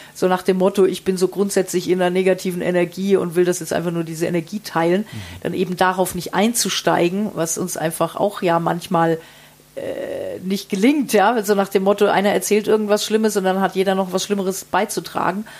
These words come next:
Speaker 1: sondern auch dieses, wie auszusteigen, ja, äh, das Blatt zu wenden, das Thema vielleicht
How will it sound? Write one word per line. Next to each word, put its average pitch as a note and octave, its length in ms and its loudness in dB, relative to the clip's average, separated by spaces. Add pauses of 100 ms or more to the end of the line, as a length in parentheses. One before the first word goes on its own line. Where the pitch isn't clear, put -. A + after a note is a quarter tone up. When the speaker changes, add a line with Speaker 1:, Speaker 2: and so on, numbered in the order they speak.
(340)
Speaker 1:
sondern F3+ 420 0
auch F3+ 200 0 (180)
dieses, F#3 440 -4
wie F3+ 120 -6 (640)
auszusteigen, F3+ 1120 2 (340)
ja, F#3 340 0
äh, E3+ 500 -2 (400)
das - 160 -6
Blatt - 280 0
zu G3 240 -2
wenden, F3 1000 -2
das - 180 -10
Thema E3+ 300 -4
vielleicht E3+ 380 -4